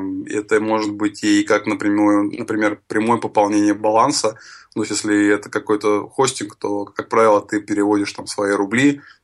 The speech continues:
на, в те же самые рубли, но на счет, виртуальный какой-то счет у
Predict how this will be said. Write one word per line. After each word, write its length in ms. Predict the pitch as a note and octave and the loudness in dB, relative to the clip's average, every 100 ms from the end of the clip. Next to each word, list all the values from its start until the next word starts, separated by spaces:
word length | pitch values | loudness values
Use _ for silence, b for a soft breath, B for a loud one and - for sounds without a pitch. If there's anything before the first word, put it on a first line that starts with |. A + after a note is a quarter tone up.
| - | -4
на, 540 | G#2 G2+ G2+ G2+ F#2+ F#2 | 0 2 2 0 -2 -4
в 60 | |
те 140 | - A2 | -4 -2
же 80 | |
самые 340 | G#2+ A2 G#2 G#2 | 0 0 2 2
рубли, 320 | G#2+ A2+ B2 | 0 -2 -2
но 180 | G#2+ G2+ | 0 -2
на 60 | G2 | -4
счет, 200 | - F#2+ G2 | -8 -12 -14
виртуальный 420 | G#2+ A2 G#2 F#2+ | -2 2 2 -2
какой-то 360 | G2 G#2 F#2+ | -6 -8 -8
счет 340 | F#2+ G#2+ G#2 G2 | -6 -4 -6 -8
у 260 | F#2+ F#2 | -10 -10